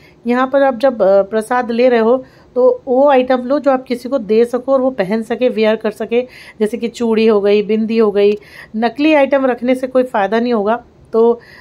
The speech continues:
अ, ऐसा लो जो किसी के यूज़ के काम आए। अब यहाँ पर सच में आंटी और एकता जो हैं <laughs> दोनों माँ बेटी हैं, पर ये decide नहीं कर पा रहे थे कौन सा किसको क्या लेना है, और प्रसाद खरीदने में ही काफ़ी time यहाँ पर लग गया,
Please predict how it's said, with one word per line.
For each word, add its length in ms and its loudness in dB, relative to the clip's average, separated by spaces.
अ, 40 -4
ऐसा 260 0
लो 200 2
जो 200 0
किसी 200 -12
के 80 -4
यूज़ 340 -4
के 80 -4
काम 300 -2
आए। 160 -6
अब 80 -10
यहाँ 260 -2
पर 220 -2
सच 360 -8
में 260 -2
आंटी 420 -4
और 420 0
एकता 320 0
जो 120 0
हैं 460 -2
<laughs> 320 -2
दोनों 260 0
माँ 240 -2
बेटी 300 -2
हैं, 160 -2
पर 100 2
ये 80 4
decide 440 0
नहीं 100 -4
कर 120 0
पा 180 0
रहे 100 -2
थे 120 -4
कौन 260 -2
सा 140 -2
किसको 300 -6
क्या 180 0
लेना 240 -2
है, 180 -2
और 60 -4
प्रसाद 500 -2
खरीदने 360 0
में 120 0
ही 60 -2
काफ़ी 280 -2
time 300 -2
यहाँ 200 -4
पर 120 0
लग 200 -4
गया, 280 -2